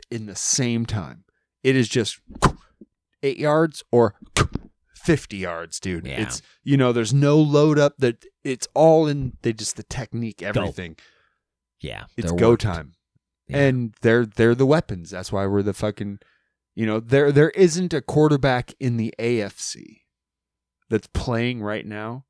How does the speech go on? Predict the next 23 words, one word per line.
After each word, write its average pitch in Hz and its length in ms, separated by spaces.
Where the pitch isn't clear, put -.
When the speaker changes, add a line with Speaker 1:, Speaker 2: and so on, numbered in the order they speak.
Speaker 1:
that 113 200
is 110 160
of 101 100
the 104 60
caliber 110 580
of 92 120
the 95 100
top 101 340
three 95 180
quarterbacks 87 600
in 80 80
the 82 100
N 76 100
F 71 120
C. - 140
You 127 120
have, 110 220
you 120 100
have 110 160
Brady. 120 580
Speaker 2:
Yeah. 113 160
Speaker 1:
But 123 280
Brady 131 680